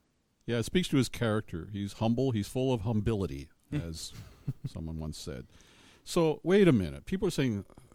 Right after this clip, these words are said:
Speaker 1: you got, okay, the firefighter and this guy. How, how is, how old is your church?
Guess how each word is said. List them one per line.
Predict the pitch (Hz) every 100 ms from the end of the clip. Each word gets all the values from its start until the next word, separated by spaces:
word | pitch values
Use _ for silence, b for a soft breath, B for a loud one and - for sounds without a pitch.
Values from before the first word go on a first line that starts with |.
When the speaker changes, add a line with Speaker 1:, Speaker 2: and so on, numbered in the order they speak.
| -
Speaker 1:
you | 131
got, | 123 123 113 117
okay, | 110 120
the | 92
firefighter | - 131 147 - 139 139 139 139 110
and | 104
this | 104 -
guy. | 110 92
How, | - 139 165 160 - -
how | - 160 180
is, | 156 117
how | 160 202
old | 226 180
is |
your | 123
church? | - 101 62 - -